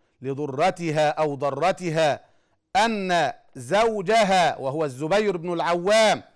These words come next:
قد مكنها أو أعطاها من ماله ما لم يعط الأخرى، ذلك افتخارا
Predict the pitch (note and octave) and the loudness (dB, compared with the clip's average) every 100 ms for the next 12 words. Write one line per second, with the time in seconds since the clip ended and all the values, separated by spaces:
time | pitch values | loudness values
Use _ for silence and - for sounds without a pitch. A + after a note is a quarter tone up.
0 | _ _ _ _ - F3 D3+ F3 F3 - | _ _ _ _ -2 -2 -2 -2 -4 -2
1 | A#3 C4 A#3 F3+ D3+ C#3 D3 E3 F3+ E3 | 0 2 2 0 0 -2 -2 -2 0 -2
2 | D#3+ A3 A#3+ A#3+ F#3+ D3 C3 C3+ E3 F3 | 0 2 4 4 4 0 -4 -6 -6 -2
3 | G#3 B3+ B3+ A#3+ A#3+ G#3 G#3 B2+ - _ | 0 2 2 2 0 -2 -4 -6 -14 _
4 | - B2+ C#3 C3 B2+ C3+ C#3 - B2 E3+ | -16 -10 -8 -8 -10 -10 -12 -12 -14 -14
5 | D#3 G#3+ B3 - _ _ _ - B2 D#3+ | -4 2 2 0 _ _ _ -12 -2 -2
6 | D3+ D3 - D3 F3 G#3+ A#3 G3+ D3+ | -2 -8 -8 -8 0 2 4 2 0